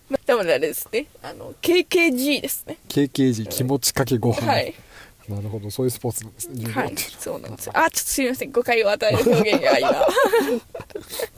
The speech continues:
Speaker 1: <laughs> そうなんですよ。ま、ちなみに、ビリー、得意なスポーツ、スポーツとかあったりするんですか？
Speaker 2: スポーツですか？
Speaker 1: はい。
Speaker 2: スポーツ、スポーツ、筋トレが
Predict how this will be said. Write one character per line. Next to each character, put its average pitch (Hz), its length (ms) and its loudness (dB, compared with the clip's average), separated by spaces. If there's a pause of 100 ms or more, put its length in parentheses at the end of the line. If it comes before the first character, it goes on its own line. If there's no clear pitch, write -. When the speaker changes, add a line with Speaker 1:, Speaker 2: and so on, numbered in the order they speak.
(260)
Speaker 1:
<laughs> 190 100 -12 (1300)
そ 311 120 2
う 220 60 0
な 170 80 -6
ん 117 100 -2
で 110 60 -6
す - 180 -4
よ。 - 140 -2 (340)
ま、 427 80 0
ち 359 160 -2
な 508 80 6 (720)
み 247 60 0
に、 381 140 4
ビ - 60 -
リ 202 440 0
ー、 - 40 -18 (300)
得 269 180 -2
意 254 60 4
な 254 80 2
ス - 120 -6
ポ 247 120 6
ー 240 60 -2
ツ、 - 200 -20
ス - 140 -12
ポ 233 120 2
ー - 20 -6
ツ - 120 -8
と - 40 -12
か 139 120 -6
あ - 40 -6
っ - 20 -12
た - 100 -6
り - 60 -10
す - 140 -12
る - 80 -12
ん - 20 -16
で - 80 -16
す - 140 -8
か？ - 60 -8
Speaker 2:
ス - 20 2
ポ 196 80 4
ー 147 40 0
ツ 120 120 -4
で 131 80 -4
す - 100 -2
か？ - 120 -14 (180)
Speaker 1:
は - 200 -6
い。 - 140 -14
Speaker 2:
ス - 160 -12 (260)
ポ 143 460 0
ー 117 60 -8 (120)
ツ、 - 400 -14 (400)
ス - 60 -16
ポ 214 120 2
ー - 20 -2
ツ、 - 120 -4
筋 247 200 2
ト 311 160 2
レ 277 100 4
が 247 140 2